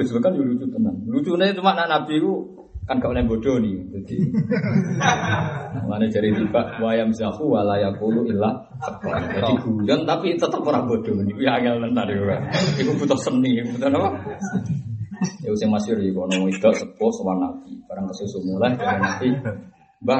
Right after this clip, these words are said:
rasa kesusu." Mungkin kula terno mbek anake unta. Bareng ngawae mulai, mbek Nabi di su-, silai unta tuwa. "Ya Rasulullah, katanya ditumpakno anake unta. Ini kok unta tuwek?"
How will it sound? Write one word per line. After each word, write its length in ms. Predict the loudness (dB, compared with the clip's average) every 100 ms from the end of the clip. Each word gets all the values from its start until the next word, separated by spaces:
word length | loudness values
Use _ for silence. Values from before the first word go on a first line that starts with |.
| 2
rasa 160 | 0
kesusu." 400 | -4 -2 -2 0
Mungkin 280 | 0 2 2
kula 180 | 2 2
terno 240 | 0 0 2
mbek 140 | 2
anake 220 | 2 0 0
unta. 260 | -2 -4 -6 -6 -8 -10 -20 -20 _ -20 -20 _
Bareng 180 | -6 -2 -2
ngawae 300 | 0 0 0
mulai, 480 | 0 2 0 -2 -8 -6
mbek 120 | -4
Nabi 360 | -4 -2 0
di 240 | 0 -2 -4
su-, 280 | -8 -12 -14
silai 300 | -6 -2 2
unta 240 | 4 2 0
tuwa. 360 | -2 -4 -8 -14 _ -18 -16 -18 -20 -6
"Ya 160 | -2
Rasulullah, 680 | -2 -2 0 2 2 2 -2 -10 -20 _
katanya 440 | -2 -2 0 2 2
ditumpakno 560 | 0 -2 -2 2 2 2
anake 200 | 0 -2
unta. 260 | -2 -2 -2
Ini 80 | 0
kok 120 | 0 2
unta 120 | 0 0
tuwek?" 260 | 0 0